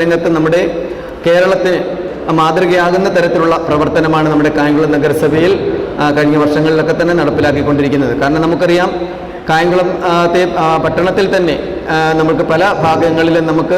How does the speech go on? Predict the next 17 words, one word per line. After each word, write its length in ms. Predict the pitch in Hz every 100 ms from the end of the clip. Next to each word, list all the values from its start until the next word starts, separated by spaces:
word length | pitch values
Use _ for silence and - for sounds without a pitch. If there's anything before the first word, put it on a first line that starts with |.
| 165
ദുർഗന്ധം 500 | 151 156 170 170 175
വമിക്കുന്ന, 440 | 165 156 180 165 180 180 - - - - -
ആ, 120 | 160
പാതയോരങ്ങളായിരുന്നു 1080 | 156 156 156 165 165 165 156 156 165 170 170
എങ്കിൽ 640 | 170 165 156 147 - - - -
ഇപ്പോൾ 260 | 160 175 165
അതൊക്കെ 360 | 165 180 190
തന്നെ 180 | 190 202
ഒ-, 260 | 160 165 -
ആ, 140 | 165 165
ഒരു 200 | 170 185 - - -
തൊണ്ണൂറ് 280 | 175 185 233
ശതമാനവും 540 | 214 185 180 175 180 170
നമുക്കത്, 500 | 160 170 160 170 165
ആ, 200 | 151 151
ഒഴിവാക്കാൻ 560 | 151 165 160 160 160
നമുക്ക് 200 | 156 156